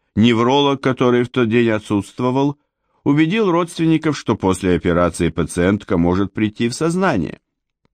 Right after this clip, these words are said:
Я был настроен куда менее оптимистично, о чём и сообщил им. Однако терять было нечего,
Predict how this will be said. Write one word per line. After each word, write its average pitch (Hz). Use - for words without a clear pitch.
Я 160
был 170
настроен 143
куда 127
менее 98
оптимистично, 120
о 123
чём 214
и 120
сообщил 90
им. 92
Однако 107
терять 110
было 110
нечего, 165